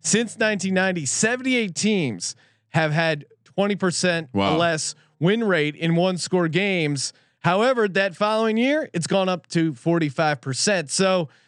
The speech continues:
Speaker 1: you would think, 'cause they're oh and four in three-point games, two and eight in one-score games,
Speaker 2: Let me adjust
Speaker 1: maybe
Speaker 2: my glasses. Mm, lots of regression here,
Speaker 1: <laughs>
Speaker 2: Sean. This year, we're back to seven and a half for the win total, minus one thirty-five on the over,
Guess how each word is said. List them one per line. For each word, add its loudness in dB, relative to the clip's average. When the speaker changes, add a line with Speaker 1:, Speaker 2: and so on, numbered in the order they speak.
Speaker 1:
you 2
would 2
think, 0
'cause 0
they're 0
oh 2
and -2
four 0
in -2
three-point 0
games, -2
two 2
and 2
eight 0
in 0
one-score 0
games, 0
Speaker 2:
Let 2
me 2
adjust 2
Speaker 1:
maybe -10
Speaker 2:
my 2
glasses. 0
Mm, 0
lots 0
of -2
regression 0
here, 2
Speaker 1:
<laughs> -
Speaker 2:
Sean. 0
This 2
year, 2
we're 2
back -2
to -4
seven 0
and 0
a 2
half 0
for 0
the 2
win 2
total, 2
minus 0
one 2
thirty-five 0
on 0
the 2
over, 2